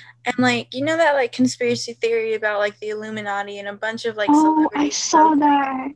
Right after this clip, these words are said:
Speaker 1: covering up their eyes and stuff as, like, a symbol, and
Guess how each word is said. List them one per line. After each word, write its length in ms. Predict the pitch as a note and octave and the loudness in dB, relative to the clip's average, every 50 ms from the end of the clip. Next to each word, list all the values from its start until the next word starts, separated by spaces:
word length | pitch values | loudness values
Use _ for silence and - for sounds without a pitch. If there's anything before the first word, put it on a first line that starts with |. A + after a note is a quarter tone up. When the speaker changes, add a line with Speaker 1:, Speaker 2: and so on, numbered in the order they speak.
| _ _ _ _ _ | _ _ _ _ _
Speaker 1:
covering 400 | - - A#3+ A#3 A3 A#3 A#3 A3+ | -6 -4 -4 -2 -2 -2 -2 -2
up 140 | A3+ A3+ - | -4 -6 -4
their 200 | - A3+ A3 - | -2 -2 -2 0
eyes 400 | - F#3+ F#3+ F#3+ G3 G#3+ A3 G#3+ - | 0 -2 -2 -2 -4 -6 -10 -12 -10
and 160 | A3 A3 A3 | -10 -10 -10
stuff 500 | - - - G#3+ G#3+ G#3+ G#3+ A3 - _ - - | -10 -8 -8 -6 -6 -6 -8 -8 -12 _ -10 -6
as, 200 | A3 A3 G#3+ - | -6 -6 -6 -6
like, 180 | G#3 G#3 G3+ G#3 | -12 -12 -10 -12
a 80 | G#3 | -14
symbol, 680 | G#3 - - G#3+ G#3+ G#3+ G#3+ A3 A3 A3 A3 A3 A3+ - _ _ _ _ _ _ _ _ _ _ _ _ _ _ _ _ _ _ _ _ _ _ _ _ _ | -14 -14 -12 -8 -8 -8 -6 -6 -6 -6 -6 -8 -8 -12 _ _ _ _ _ _ _ _ _ _ _ _ _ _ _ _ _ _ _ _ _ _ _ _ _
and 460 | - A3+ A#3 A#3 A3+ A3+ A3+ A3 - | -4 -2 -2 -2 -2 -2 -4 -8 -10